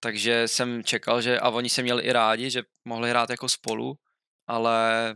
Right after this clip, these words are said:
eh, nevím, no, nevím, čím to bylo. Prostě dřív to nebylo nakloněný, ta Chelsea nedávala šanci těm mladým, jako, jako dneska prostě, kdy vidíme, že přicházejí, že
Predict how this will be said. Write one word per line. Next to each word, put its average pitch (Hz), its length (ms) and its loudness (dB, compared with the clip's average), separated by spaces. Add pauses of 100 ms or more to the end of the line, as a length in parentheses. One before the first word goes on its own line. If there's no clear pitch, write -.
(600)
eh, 110 640 -2 (160)
nevím, 170 340 -4
no, 101 180 -6
nevím, 139 240 -2
čím 123 180 -8
to 120 120 -6
bylo. 110 160 -4
Prostě - 280 -4
dřív 165 220 -6
to 147 80 -2
nebylo 139 240 0
nakloněný, 147 680 -6 (380)
ta 131 180 -6 (100)
Chelsea 131 360 -4 (100)
nedávala 127 720 -2
šanci 120 320 -6
těm 113 200 -6
mladým, 107 460 -2 (140)
jako, 120 280 -10
jako 113 220 -4
dneska 107 460 -6
prostě, 110 320 -8
kdy 107 120 -6
vidíme, 107 360 -6
že 107 140 -6 (500)
přicházejí, 113 680 0 (460)
že 127 140 -6